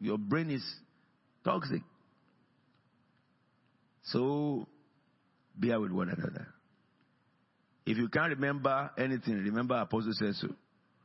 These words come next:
Bear with one another. We are children of the same Father. Apostle is your father spiritually here. Eh?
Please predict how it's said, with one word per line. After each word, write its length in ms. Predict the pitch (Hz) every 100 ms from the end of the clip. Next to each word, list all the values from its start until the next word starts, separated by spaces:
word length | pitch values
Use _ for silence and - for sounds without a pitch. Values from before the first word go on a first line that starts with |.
| _ -
Bear 420 | 123 123 123 120
with 220 | 104 87
one 240 | 95 101 92
another. 120 | - - -
We 200 | 123 120
are 120 | 113
children 400 | - 127 127 127
of 140 | 113 98
the 80 | 98 -
same 280 | 110 104 - - -
Father. 380 | 95 - - - _ _ _ _ _ _ _ -
Apostle 460 | - 135 135 139 127
is 100 | 104
your 140 | 104
father 320 | 117 117 117
spiritually 480 | 110 104 104 107 107
here. 400 | 98 95 - - - - _ _ _ _ _ _ _ _ _ _ -
Eh? 160 | 147